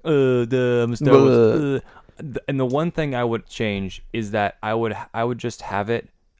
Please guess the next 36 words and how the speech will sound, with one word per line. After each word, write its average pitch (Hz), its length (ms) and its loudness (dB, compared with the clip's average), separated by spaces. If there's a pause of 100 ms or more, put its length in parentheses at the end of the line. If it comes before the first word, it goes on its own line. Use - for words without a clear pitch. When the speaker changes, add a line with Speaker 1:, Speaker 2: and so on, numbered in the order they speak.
(120)
Speaker 1:
I 117 60 -2
would 123 120 -2
just 110 180 -10
not 95 320 -6
have. - 440 -12 (340)
I 120 60 -2
would. 104 200 -6
Well, 120 160 -12
I 113 80 -8
guess 104 160 -12
I - 60 -12
would - 180 -16
do - 60 -20 (100)
two - 120 -16
things. - 300 -20 (440)
I 127 100 0
would 127 100 0
have 117 360 0 (400)
I 120 80 0
would 110 140 0
not 117 300 0
have 127 240 -4
the 127 80 -2
New 127 160 0
Order, 117 440 -2 (600)
and 110 100 -4
I 110 60 0
would 104 140 -2
just 110 260 -4
have 101 340 -2 (260)
way 107 320 -4
more 98 220 -4
Jedi 57 440 -16 (1040)
than 98 200 -4
just 90 260 -10
Rey. - 340 -14